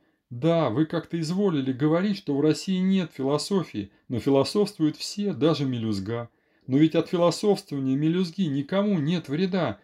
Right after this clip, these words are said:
сказал Андрей Ефимович таким тоном, как будто хотел заплакать и разжалобить. «Зачем же, дорогой мой,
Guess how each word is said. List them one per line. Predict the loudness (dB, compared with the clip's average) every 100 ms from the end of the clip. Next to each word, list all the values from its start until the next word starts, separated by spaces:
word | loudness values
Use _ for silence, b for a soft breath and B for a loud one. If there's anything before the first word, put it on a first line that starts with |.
| _
сказал | -8 -6 -2 0
Андрей | -2 -2 -4
Ефимович | -4 -2 -2 -2
таким | -4 -6 -2 -2 -2
тоном, | -2 -2 -2 -4
как | -6 -6
будто | -10 -10
хотел | -6 -2 0 2
заплакать | 0 -2 -2 -2 -2 -6 -4
и | -4
разжалобить. | -2 -2 0 0 0 -6 -8 _ _ _ -10
«Зачем | 0 0 0 -2 -2
же, | -2
дорогой | -4 -2 -2 -2 0
мой, | 2 2